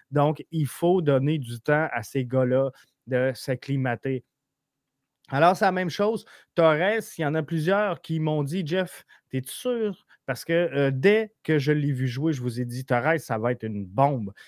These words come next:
Ça va être des flamèches. » Euh, je vous le dis. Et, et j'ai pas honte de le dire. Je,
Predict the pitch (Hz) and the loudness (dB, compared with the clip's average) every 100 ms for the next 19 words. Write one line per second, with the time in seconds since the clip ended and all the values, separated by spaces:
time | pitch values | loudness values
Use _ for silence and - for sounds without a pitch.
0 | - - 131 120 139 135 123 107 - 170 | -20 -6 -4 0 0 0 -4 -6 -4 2
1 | 160 165 190 185 - - - - - 127 | 4 2 -2 -4 -8 -18 -20 -14 -2 0
2 | 127 123 131 110 127 151 135 131 214 220 | 2 0 -2 -2 2 2 2 -2 -6 -8
3 | - _ _ _ _ _ _ _ _ _ | -12 _ _ _ _ _ _ _ _ _
4 | _ _ _ _ _ - 170 185 120 - | _ _ _ _ _ 0 2 2 -4 -14
5 | - 160 143 156 - 190 180 175 190 214 | -2 2 4 4 8 8 8 6 4 4
6 | 180 - 110 107 143 131 117 131 214 220 | -4 -10 -8 2 4 4 0 -2 -4 -6
7 | - _ _ _ _ _ _ _ _ - | -16 _ _ _ _ _ _ _ _ -16
8 | - | -12